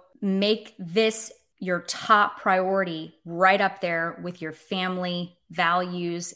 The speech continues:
and all that matters, and of course your job and all the things, but make this, like, one of your top three priorities in your life, and it will happen.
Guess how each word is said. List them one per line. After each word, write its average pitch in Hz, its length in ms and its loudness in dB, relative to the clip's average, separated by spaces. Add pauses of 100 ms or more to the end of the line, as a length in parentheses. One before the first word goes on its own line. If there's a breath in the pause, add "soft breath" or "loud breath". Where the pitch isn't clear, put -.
and 160 260 -4
all 175 280 2
that 170 300 0 (300 loud breath)
matters, 175 540 2
and 165 80 -4
of 156 100 -8
course 175 260 -2
your 170 100 -6
job 170 360 2
and 170 100 -2
all 160 120 -4
the - 60 -12
things, 226 680 -2 (240 soft breath)
but - 160 4
make 196 420 0
this, 180 420 0
like, 170 240 -2
one 180 120 -2
of 170 60 -2
your 170 100 0
top 175 340 -2
three 208 160 -2
priorities 214 760 0 (260)
in 190 160 0
your 202 160 0
life, 180 480 0 (260)
and 180 320 -2
it 190 160 0
will 180 220 0
happen. 165 500 -2